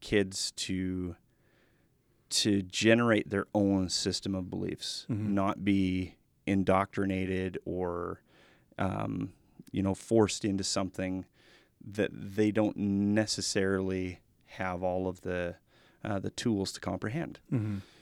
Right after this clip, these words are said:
Speaker 1: You know, so, you know, especially when he's only eight.
Speaker 2: Yeah, especially when he's out of the blue.
Speaker 1: Yeah.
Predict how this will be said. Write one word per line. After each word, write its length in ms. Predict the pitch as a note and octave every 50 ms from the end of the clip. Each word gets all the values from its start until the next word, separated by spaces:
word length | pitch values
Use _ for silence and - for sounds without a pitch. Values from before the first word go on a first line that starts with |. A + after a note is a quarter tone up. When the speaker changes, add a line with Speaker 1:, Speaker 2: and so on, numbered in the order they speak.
| _ _ _ _ -
Speaker 1:
You 60 | G2+
know, 240 | G2+ G2 G2 A2 A2
so, 520 | G#2+ - - - F#2+ G2 F#2+ F#2+ F2+ F2 E2+ - - - - _ _ _ _ _ _ _ _ _ -
you 100 | - G#2+
know, 80 | G#2 G#2+
especially 340 | - - - F#2 - - G#2
when 100 | F#2 F2
he's 120 | D#2+ -
only 220 | - - - - -
eight. 240 | - F2 - - - _ _ _ -
Speaker 2:
Yeah, 240 | D3 C#3 B2+ F#2+ F2+ -
especially 360 | - - - C3+ A#2+ - A#2
when 140 | G#2+ A2 G#2
he's 360 | G#2+ G2+ F#2+ F#2+ - - - -
out 120 | - G#2+ G2
of 80 | F#2
the 80 | F2+ F#2
blue. 380 | E2 G2 G#2+ G2+ F2+ E2 E2+ - _
Speaker 1:
Yeah. 320 | - A#2 C3 B2+ E2+ D2+